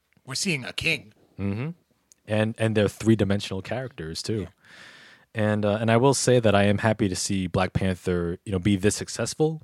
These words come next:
Speaker 2: because, you know, for a long time, Hollywood, Hollywood executives have said, "Oh, well, you know, black films can't sell well overseas." And, you know, some people are gonna, you know, downplay this news as, "Oh, it, you know, it's the, it's more of the, it's because it's a Marvel movie. It's the Marvel brand that sold." Come on now.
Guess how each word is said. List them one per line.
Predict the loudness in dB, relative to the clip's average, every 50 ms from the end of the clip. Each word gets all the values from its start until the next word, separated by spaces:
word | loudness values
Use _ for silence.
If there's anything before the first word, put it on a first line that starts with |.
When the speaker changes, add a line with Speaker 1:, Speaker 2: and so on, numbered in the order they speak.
| -12 -12
Speaker 2:
because, | -12 -8 -2 0 0 0 0 0
you | 0
know, | -2 -2 -2
for | -2 -2
a | -2 0
long | 0 2 0 0 0 -2
time, | -6 -8 -8 -6 -8
Hollywood, | -6 -6 -4 -2 -2 -2 -4 -6 -8 -12
Hollywood | -10 -4 -2 0 0 0 -2 -4
executives | -6 -6 -8 -8 -8 -8 -8 -8 -8
have | -8 -8
said, | -8 -6
"Oh, | -6 -4 -4 -4
well, | -6 -6 -10 -12
you | -12
know, | -12 -12 -10
black | -6 -6 -6 -6 -6
films | -8 -6 -4 -4 -4 -6 -8
can't | -10 -10 -10 -8 -8
sell | -8 -6 -6 -6 -6 -6 -6 -8 -10 -10 -8
well | -6 -4 -2 -2 -2
overseas." | -2 -2 -4 -4 -6 -6 -6 -6 -4 -6 -6 -8 -10 -12 -16 -18 -14 -6 -2
And, | -2
you | 0 0
know, | 0 0
some | 0 0 -2 -2
people | -2 2 2
are | 2 4
gonna, | 2 2 0 -2 -4 -6
you | -6 -4
know, | -4 -4 -4
downplay | -2 -2 0 0 2 2 2 2 0
this | -2 -4 -6 -6
news | -6 -6 -4
as, | -6 -8 -6 0 2
"Oh, | 4 4
it, | 4 2 0 0
you | 2 2
know, | 4 2
it's | 2 0
the, | 0 -2 0 0
it's | -2 0 4
more | 6 6 6
of | 6 6
the, | 2
it's | 0 0 -2
because | -2 2 2 4 2 4
it's | 4
a | 2
Marvel | 2 4 6 6 8 8 8 8 6
movie. | 6 4 2 2 2 2
It's | 0 2 2
the | 2 2
Marvel | 4 6 6 6 6 4
brand | 2 2 2 0 0 -2
that | -6 -6
sold." | -6 -4 -2 -2 -2 -2 -4 -8 -12 -14 -18 -20 -20 -20 -20 -20 _ _
Come | -10 -8 -6 -6 -6
on | -8 -10 -12 -14
now. | -16 -16 -16 -18 -18 -20